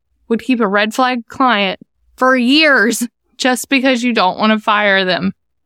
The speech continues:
So save yourself the trouble and spot them in the beginning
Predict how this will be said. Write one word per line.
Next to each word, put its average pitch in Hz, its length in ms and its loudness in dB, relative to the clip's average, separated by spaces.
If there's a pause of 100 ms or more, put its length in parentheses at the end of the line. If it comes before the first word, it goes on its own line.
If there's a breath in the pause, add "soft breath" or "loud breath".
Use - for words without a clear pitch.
(140)
So 294 200 0
save 277 480 0
yourself 302 400 0
the 277 100 -4
trouble 190 560 -2
and 208 160 -2
spot 220 420 -4
them 254 140 2
in 247 140 2
the 247 80 2
beginning 185 560 -2